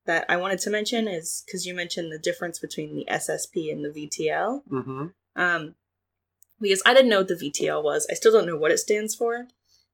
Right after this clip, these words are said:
Speaker 1: But the S S P is the three main characters, and it's the Something Search People
Speaker 2: Yes.
Speaker 1: in English.
Speaker 2: Yeah, sh-, when she says "Something Search People," she's not forgetting any part of the acronym. The first S in S S P stands for something.
Speaker 1: Yeah,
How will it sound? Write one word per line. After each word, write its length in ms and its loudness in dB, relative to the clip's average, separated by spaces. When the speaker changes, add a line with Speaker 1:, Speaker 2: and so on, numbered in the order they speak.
Speaker 1:
But 160 4
the 140 0
S 180 2
S 200 2
P 460 2
is 400 2
the 80 -10
three 300 -2
main 260 -6
characters, 720 0
and 180 -4
it's 180 -4
the 320 0
Something 600 0
Search 400 0
People 520 -2
Speaker 2:
Yes. 280 -2
Speaker 1:
in 140 10
English. 720 2
Speaker 2:
Yeah, 380 2
sh-, 220 -10
when 160 4
she 160 2
says 320 4
"Something 420 4
Search 320 -2
People," 280 -2
she's 240 2
not 200 4
forgetting 440 4
any 120 6
part 200 0
of 80 -2
the 100 4
acronym. 640 0
The 100 0
first 300 4
S 280 2
in 140 2
S 160 -2
S 160 -2
P 200 -4
stands 340 -2
for 120 -8
something. 600 -4
Speaker 1:
Yeah, 500 0